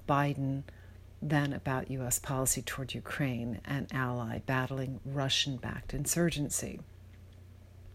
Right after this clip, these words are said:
On Thursday, the Associated Press reported that a second U S diplomat,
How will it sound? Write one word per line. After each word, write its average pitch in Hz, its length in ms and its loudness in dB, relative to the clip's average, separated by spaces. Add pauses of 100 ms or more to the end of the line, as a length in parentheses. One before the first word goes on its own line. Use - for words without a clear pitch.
(600)
On 202 160 12
Thursday, 220 760 6
the 147 140 2
Associated 151 600 6
Press - 360 0
reported 131 440 -4
that 127 140 -4
a - 60 -2
second 190 680 4
U 156 160 4
S 143 240 4
diplomat, - 680 -4